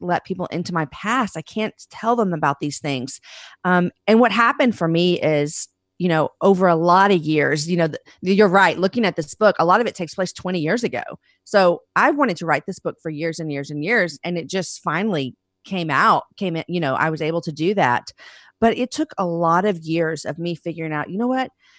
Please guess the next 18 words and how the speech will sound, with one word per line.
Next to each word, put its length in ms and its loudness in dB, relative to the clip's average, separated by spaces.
I'm 160 0
going 220 2
to 100 -6
trust 400 -4
what 120 -6
God 180 -4
says 220 -4
about 200 2
me, 240 -4
and 120 0
I'm 100 0
gonna 200 0
believe 400 0
what 140 0
he 120 -10
says 260 -4
about 260 -2
me 280 -4